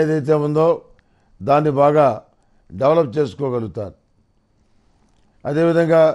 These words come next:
రాజకీయ సంబంధాల విషయాల్లో విజయప్రాప్తి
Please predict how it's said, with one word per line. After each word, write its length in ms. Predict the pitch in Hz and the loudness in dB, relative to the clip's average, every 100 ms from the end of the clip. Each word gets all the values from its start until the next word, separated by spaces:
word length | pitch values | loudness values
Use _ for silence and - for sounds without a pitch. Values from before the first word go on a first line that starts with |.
| - _ _ _ - | -2 _ _ _ -10
రాజకీయ 460 | 104 143 165 160 165 | 0 0 2 0 0
సంబంధాల 360 | 160 160 156 156 151 | 0 -2 0 0 0
విషయాల్లో 420 | 110 151 151 156 156 - _ _ _ _ _ _ - | 0 2 2 2 0 -4 _ _ _ _ _ _ -14
విజయప్రాప్తి 800 | 127 151 160 147 151 123 135 | -4 0 0 2 2 2 0